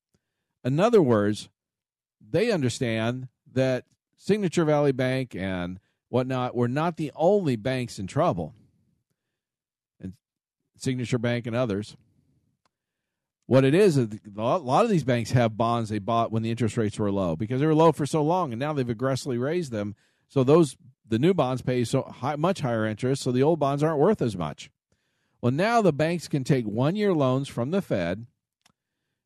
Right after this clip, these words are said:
with assets such as treasuries or mortgage-backed securities as collateral priced at face value. In other words, they're gonna give them, even though the value of those bonds have gone down, or those, those mortgages, mortgage-backed securities have gone down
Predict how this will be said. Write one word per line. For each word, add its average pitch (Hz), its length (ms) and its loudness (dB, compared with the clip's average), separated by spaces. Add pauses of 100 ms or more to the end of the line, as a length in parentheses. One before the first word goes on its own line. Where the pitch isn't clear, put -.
(120)
with 123 160 2
assets 147 460 0
such 139 240 0
as 151 120 0
treasuries 139 560 0
or 135 60 2
mortgage-backed 135 540 0
securities 127 560 -2
as 139 140 -4
collateral 147 580 0
priced 175 480 -2
at 127 120 -2
face 202 380 -4
value. 101 460 -2
In 120 100 -2
other 190 160 2
words, 175 260 2 (460)
they're 196 200 2
gonna 185 200 0
give 156 240 0
them, 139 260 -2
even 185 360 -2
though 160 180 6
the 139 140 2
value 147 440 2
of 147 120 2
those 143 220 6
bonds 131 500 -2
have 107 180 -2
gone 113 400 -4
down, 92 560 -8 (140)
or 107 160 0
those, 123 400 2
those 110 240 -2
mortgages, 110 800 -4 (260)
mortgage-backed 117 480 -2
securities 113 460 -6
have 90 100 -14
gone 98 200 -6
down 101 460 -4